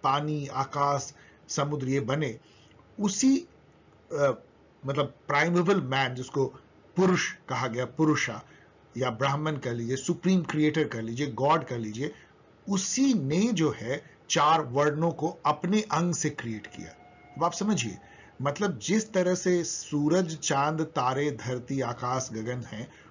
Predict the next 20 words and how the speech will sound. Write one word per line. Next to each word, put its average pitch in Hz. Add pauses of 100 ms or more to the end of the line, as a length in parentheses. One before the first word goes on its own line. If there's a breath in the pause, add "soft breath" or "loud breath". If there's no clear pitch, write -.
(140 loud breath)
उसी 156
तरीके 156
से 147
ये 127
चार 127 (200)
वर्ण 117
हैं। 98 (260 loud breath)
इसका 196
मतलब 175
ये 170
पूरे 170
ब्रह्मांड 135
की 180
जो 170 (100)
order 147
है, 98 (380 loud breath)
जो 131
जीवन 139
देती 123
है, 107